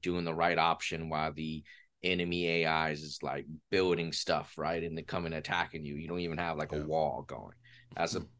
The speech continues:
Speaker 1: as opposed to taking your time on the turn-based, you can read through the stuff and, you know, plan accordingly. Um, if the onboarding's fine, maybe they have a campaign to do that. Uh, I'm cool with it. I, I like that style too, you know,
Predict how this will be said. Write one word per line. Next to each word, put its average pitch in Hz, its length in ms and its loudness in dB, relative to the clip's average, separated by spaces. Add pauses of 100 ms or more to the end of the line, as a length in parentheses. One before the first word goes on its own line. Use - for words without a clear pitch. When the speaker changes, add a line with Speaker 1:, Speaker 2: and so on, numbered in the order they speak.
Speaker 1:
as 85 180 -2
opposed 98 500 0
to 85 60 -8
taking 85 300 -2
your 78 100 -8
time 110 580 0
on 90 100 -4
the 87 80 -4
turn-based, 82 540 -4
you 80 100 -10
can 76 280 -8 (380)
read 87 340 0
through 82 120 -4
the 78 60 -6
stuff 78 440 -4
and, 73 260 -8
you 78 140 -8
know, 67 200 -8 (120)
plan 80 240 -4
accordingly. 73 560 -6 (520)
Um, 85 240 -4
if 104 120 -2
the 123 80 4
onboarding's 147 720 6
fine, 98 500 4 (120)
maybe 92 180 -2
they 95 80 2
have 87 160 2
a 85 40 2
campaign 87 720 -2
to 95 100 -4
do 95 240 -4
that. 98 240 0 (400)
Uh, 78 140 -2
I'm 92 160 -4
cool 82 160 -2
with 80 180 -2
it. 80 180 -2
I, 69 200 -6
I 92 40 0
like 95 200 4
that 82 140 0
style 69 320 0
too, - 280 -10 (180)
you - 120 -8
know, 73 160 -8